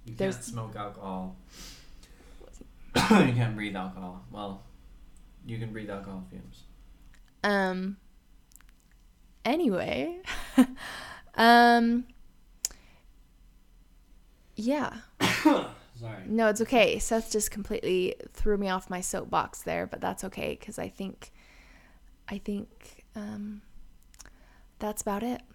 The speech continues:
Speaker 2: So I, as always, am super duper grateful for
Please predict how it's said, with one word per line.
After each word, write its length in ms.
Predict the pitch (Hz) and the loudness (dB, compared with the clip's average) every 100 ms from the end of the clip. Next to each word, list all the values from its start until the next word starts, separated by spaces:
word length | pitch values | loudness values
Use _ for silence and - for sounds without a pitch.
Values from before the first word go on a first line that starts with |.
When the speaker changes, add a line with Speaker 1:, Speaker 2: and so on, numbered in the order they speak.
| - - - - - - - - - - - - - - - _ - - - - | -20 -20 -20 -20 -20 -20 -20 -20 -20 -20 -20 -20 -20 -20 -20 _ -20 -20 -20 -20
Speaker 2:
So 440 | - - 208 196 202 | -10 0 4 4 4
I, 420 | - 220 226 226 - | 6 6 6 6 6
as 160 | 269 | 6
always, 320 | 262 226 240 | 8 6 6
am 160 | 254 226 | 4 0
super 240 | - 240 247 | 0 0 0
duper 200 | 240 240 | 0 2
grateful 320 | 220 220 220 | 0 2 -2
for 680 | 214 - 202 202 202 202 208 | -2 0 4 6 6 4 2